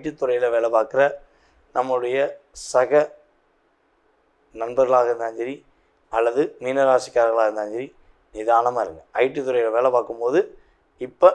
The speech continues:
இந்த காலகட்டம் நிதானத்தை கடைபிடிக்க வேண்டிய சூழ்நிலை கிரகங்கள் கொடுக்கின்றன.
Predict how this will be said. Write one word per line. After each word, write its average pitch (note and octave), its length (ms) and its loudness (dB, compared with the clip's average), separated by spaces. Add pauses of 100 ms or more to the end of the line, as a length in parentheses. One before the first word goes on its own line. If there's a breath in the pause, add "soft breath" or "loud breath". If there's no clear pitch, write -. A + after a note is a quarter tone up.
(120)
இந்த B2+ 180 -2
காலகட்டம் B2+ 640 0
நிதானத்தை C3+ 520 2
கடைபிடிக்க A#2 480 -2
வேண்டிய A2 280 -6
சூழ்நிலை D3 560 -6
கிரகங்கள் B2+ 600 -4
கொடுக்கின்றன. A2+ 540 -8